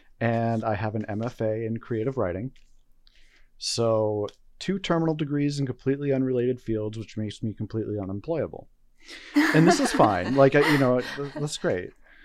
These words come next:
Speaker 1: But I, I actually do work in the theater arts, um, backstage. So I deal with all the machinations and machinations, if you will. And right now,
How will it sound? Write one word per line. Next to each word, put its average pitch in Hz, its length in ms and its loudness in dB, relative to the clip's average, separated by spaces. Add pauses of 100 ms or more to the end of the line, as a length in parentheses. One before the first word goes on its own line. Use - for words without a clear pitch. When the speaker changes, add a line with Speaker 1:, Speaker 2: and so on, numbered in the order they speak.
(380)
Speaker 1:
But 143 460 4
I, 135 220 4
I 135 120 6
actually 143 300 4
do 123 180 0
work 113 260 0
in 110 220 -4 (140)
the 107 140 -6
theater 101 400 -4
arts, 98 500 -4 (600)
um, 98 420 -6 (140)
backstage. 101 800 -4 (480)
So - 220 -6
I 101 100 0
deal 107 240 -2
with 101 140 -6
all 101 100 -4
the 98 240 -8 (1040)
machinations 107 880 -6
and 95 120 -6
machinations, 98 920 -10
if - 120 -20
you 101 120 -8
will. 95 200 -6 (1400)
And 123 320 2
right 160 260 4
now, 131 800 0